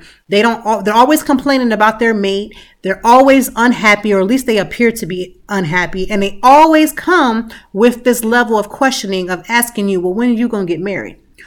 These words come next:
Or if you're married, you, they may not know what your struggle is, if you even have a struggle, or if you're ready to have children. It's always, "When are you gonna have children?" And then outside of that, even when you have children,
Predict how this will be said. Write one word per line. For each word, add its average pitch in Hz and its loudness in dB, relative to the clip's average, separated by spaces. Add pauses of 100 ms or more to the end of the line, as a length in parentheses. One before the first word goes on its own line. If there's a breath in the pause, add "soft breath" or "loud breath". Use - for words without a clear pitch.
(260 soft breath)
Or 262 4
if 226 0
you're 208 2
married, 208 0 (200 loud breath)
you, 277 4
they 330 2
may 320 4
not 240 4
know 208 2
what 202 0
your 185 0
struggle 214 -2
is, 202 2
if 240 -2
you 220 -4
even 190 -4
have 214 0
a - -2
struggle, 196 -4
or 208 -2
if 196 -4
you're 208 0
ready 196 0
to 214 -10
have 214 -4
children. 196 -6 (220 soft breath)
It's 190 -6
always, 202 2
"When 185 0
are 196 0
you 190 -2
gonna 180 -2
have 180 -6
children?" - -12 (540 soft breath)
And 208 0
then 330 6
outside 285 2
of 208 0
that, 190 2
even 233 2
when 220 0
you 185 0
have 339 -2
children, 165 -6